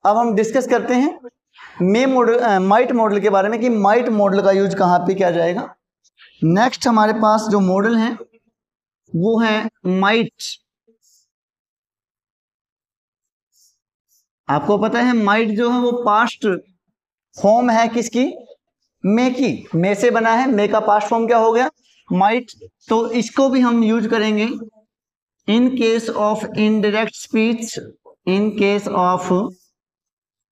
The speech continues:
indirect speech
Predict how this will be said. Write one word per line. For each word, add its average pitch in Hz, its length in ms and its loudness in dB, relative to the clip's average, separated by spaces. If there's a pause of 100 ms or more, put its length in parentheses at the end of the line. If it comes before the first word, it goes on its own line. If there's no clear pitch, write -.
(1400)
indirect 202 800 0
speech 226 640 -2